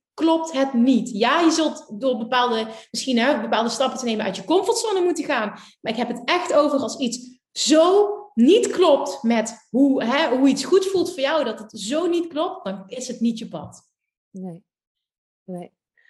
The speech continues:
Speaker 2: En, en, en ja, hetzelfde in business natuurlijk, hè, dat al, eh, ik had het heel erg met schrijven en nu met de podcast hè, dat iemand tegen mij zegt: "Hoe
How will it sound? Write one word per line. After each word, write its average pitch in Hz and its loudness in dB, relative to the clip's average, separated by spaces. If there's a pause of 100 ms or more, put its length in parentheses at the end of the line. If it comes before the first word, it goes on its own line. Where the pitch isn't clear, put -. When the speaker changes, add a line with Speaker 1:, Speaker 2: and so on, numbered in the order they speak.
(120)
Speaker 2:
En, 220 2 (160)
en, 214 4
en 214 -2
ja, 180 0
hetzelfde 185 0
in 175 -8
business 196 -4
natuurlijk, 196 -4
hè, 214 0
dat 190 0
al, 185 0
eh, - -10
ik 196 0
had 190 2
het 180 -4
heel 202 4
erg 185 2
met - -12
schrijven 208 2
en 190 -2
nu 190 -2
met 185 -2
de 180 -10
podcast 214 0 (1120)
hè, 202 -6
dat 226 -2
iemand 202 0
tegen 190 2
mij 180 2
zegt: 180 -2
"Hoe 202 0